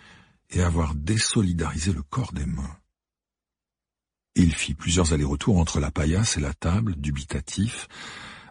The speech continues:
avec l'impression soudaine qu'un truc clochait. « Vous avez un mètre ? » La légiste lui tendit un ruban souple. « Mise direction. Tu sais ce que c'est ? »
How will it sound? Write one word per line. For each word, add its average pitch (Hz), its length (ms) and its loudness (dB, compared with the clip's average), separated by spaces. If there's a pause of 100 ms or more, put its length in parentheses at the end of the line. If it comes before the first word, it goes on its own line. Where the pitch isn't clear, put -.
(100)
avec 90 320 0
l'impression 95 540 2
soudaine 82 460 0
qu'un - 200 -6
truc - 260 -4 (120)
clochait. « - 540 -6 (1900)
Vous 107 220 6
avez 120 140 6
un 123 120 6
mètre ? » 101 400 4 (1400)
La 87 120 4
légiste 85 420 6
lui 78 160 2
tendit 87 300 4
un 78 80 4
ruban 73 340 0
souple. « - 460 -4 (1800)
Mise 120 200 10
direction. 80 540 2 (1000)
Tu 87 120 -4
sais 98 120 0
ce - 80 0
que - 60 -6
c'est ? » 107 300 -2